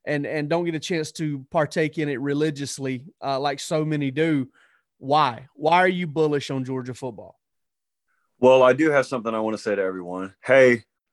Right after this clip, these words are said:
Speaker 2: that's what I wanted to say to him. Secondly, to you, appreciate you having me on. Um, this helps me because now I don't have to listen to it later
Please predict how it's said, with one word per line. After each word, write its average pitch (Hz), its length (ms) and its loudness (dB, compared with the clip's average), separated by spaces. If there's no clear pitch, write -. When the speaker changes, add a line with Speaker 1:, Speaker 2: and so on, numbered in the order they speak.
Speaker 2:
that's 98 160 -8
what 117 120 6
I 113 40 6
wanted 120 240 2
to 120 60 -14
say 107 180 0
to 95 220 -6
him. 120 140 -8
Secondly, 127 600 0
to 107 140 -6
you, 107 260 0
appreciate 117 500 -2
you 110 80 0
having 110 240 2
me 110 120 -4
on. 110 300 -2
Um, 95 480 -2
this 127 240 2
helps 127 300 -2
me 135 180 -4
because 117 340 -2
now 123 180 -2
I 113 120 -4
don't 113 120 -6
have 117 100 -8
to 104 60 -10
listen 123 280 -4
to 107 120 -2
it 92 100 0
later 101 340 0